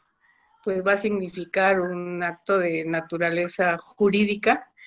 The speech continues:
eh, yo creo que lo más importante siempre va a ser la,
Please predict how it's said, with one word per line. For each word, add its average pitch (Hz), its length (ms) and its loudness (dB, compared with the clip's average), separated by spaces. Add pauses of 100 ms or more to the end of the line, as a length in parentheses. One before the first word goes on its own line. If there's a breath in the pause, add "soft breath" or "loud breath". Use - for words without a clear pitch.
(420 loud breath)
eh, 202 160 2
yo 220 140 6
creo 233 260 4
que 240 260 4
lo 175 120 4
más 196 580 2
importante 190 1000 0
siempre 180 680 0
va 170 160 0
a 175 60 0
ser 180 360 0
la, 170 300 -6